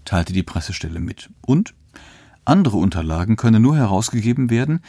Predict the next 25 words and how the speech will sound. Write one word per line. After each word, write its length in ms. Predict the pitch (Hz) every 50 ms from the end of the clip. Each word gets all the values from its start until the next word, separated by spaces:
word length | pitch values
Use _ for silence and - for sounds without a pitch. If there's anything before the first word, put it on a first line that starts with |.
| - - - - -
wenn 200 | 101 107 120 135
das 260 | 139 131 - - -
Einverständnis 800 | 107 127 156 165 - - 98 - - 85 85 85 80 85 80 -
der 100 | - 85
Person 580 | 78 - - 85 82 90 92 90 98 113 120 120
für 380 | 117 - - 117 113 113 110 -
eine 260 | - 123 123 - -
Einsicht 480 | - 90 87 85 82 95 110 113 - -
vorliegt.“ 560 | - - - - - - - - - - - _ _ _ _ _ _ _ _ _ - -
Auf 140 | 95 92 -
gut 220 | - 123 120 -
Deutsch, 260 | 110 131 185 - - - - - - - - - - - - - - -
in 120 | - 139
der 80 | 131 139
Behörde 360 | 120 120 113 117 127 127 -
existieren 800 | - 110 - - - - - - - 165 185 175 147 117 98 - -
keine 360 | - - 95 92 110 120 110
Dokumente, 680 | 107 113 - - 110 98 95 98 107 131 139 - 175
in 160 | - - 117
denen 240 | 107 107 101 98 92
Angela 340 | - - 120 127 123 123 113
Merkel 440 | 101 90 85 92 98 - 120 117 -
als 240 | - 117 - -
Stasi-Informantin 1120 | - - - 98 92 95 92 101 107 - 101 104 - - 107 87 85 85 90 90 - 113 117
vorkommt. 560 | 117 - - 98 - - - - - _ -